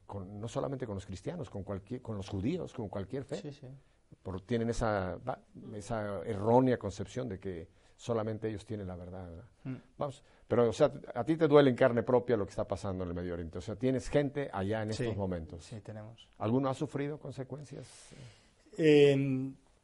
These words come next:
Speaker 2: yo tengo varios primos que durante la guerra del Líbano, pues, eh, sufrieron bombardeos y tengo uno, por ejemplo, que siente pánico. O sea, oye un ruido cerca y siente pánico.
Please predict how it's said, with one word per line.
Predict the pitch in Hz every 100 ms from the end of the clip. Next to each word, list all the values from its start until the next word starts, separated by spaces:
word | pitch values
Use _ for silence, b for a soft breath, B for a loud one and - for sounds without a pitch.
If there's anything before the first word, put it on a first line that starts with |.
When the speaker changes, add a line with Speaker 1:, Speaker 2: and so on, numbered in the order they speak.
| -
Speaker 2:
yo | 135 139
tengo | 165 170
varios | 151 147 151
primos | 151 147 139
que | - 123 120 120
durante | 117 120 113 117
la | 113
guerra | 127 127
del | 123 127
Líbano, | 135 120 123 127
pues, | - 107 - -
eh, | 117 110
sufrieron | 123 127 127
bombardeos | 123 113 113 127 120 127 - - - _ _ - _ _ - _ 165
y | 131 123 113 110 107 104 107 110 - - - _ _ _ _ _ _ -
tengo | 135 131
uno, | 131
por | 127
ejemplo, | - 127 127
que | 113
siente | - 120
pánico. | 117 131 117 117 113 _ _
O |
sea, | - 120
oye | 113 120
un | 120 123
ruido | 117 127 127
cerca | 123 139 135 143 135
y | 123 110
siente | - 131 120
pánico. | 127 120 117